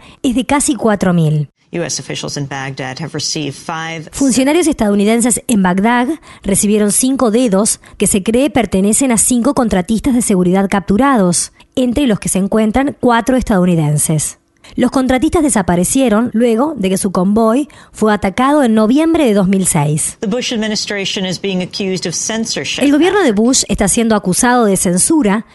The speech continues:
Speaker 1: luego de que canceló planes de publicar una revisión exhaustiva que no encontró ninguna prueba de que existieran vínculos entre Saddam Hussein y Osama Bin Laden.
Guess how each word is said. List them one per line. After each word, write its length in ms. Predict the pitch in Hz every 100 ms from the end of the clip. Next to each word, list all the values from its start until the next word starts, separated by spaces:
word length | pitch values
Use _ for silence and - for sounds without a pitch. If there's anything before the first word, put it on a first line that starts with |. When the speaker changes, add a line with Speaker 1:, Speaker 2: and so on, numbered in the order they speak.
| -
Speaker 1:
luego 440 | 196 247 240 233 320
de 140 | 196
que 80 | 190
canceló 520 | 190 180 202 214 220
planes 380 | 226 240 277 269
de 100 | 202
publicar 580 | 190 190 180 208 233 294 - -
una 200 | - 233
revisión 540 | 214 285 330 - 285 277
exhaustiva 800 | 277 196 175 - 302 277 196 226 - -
que 140 | 196
no 60 | 220
encontró 400 | 254 233 226 262
ninguna 420 | 226 285 302 -
prueba 380 | 226 208 247 -
de 140 | 196
que 80 | 190
existieran 680 | - 202 - 220 214 262 226
vínculos 500 | 226 220 247 285 -
entre 200 | 214 196
Saddam 300 | 180 185 214
Hussein 480 | - 302 277 247 285 -
y 60 | 233
Osama 280 | - 233 208
Bin 180 | 185 170
Laden. 500 | 165 160 160 165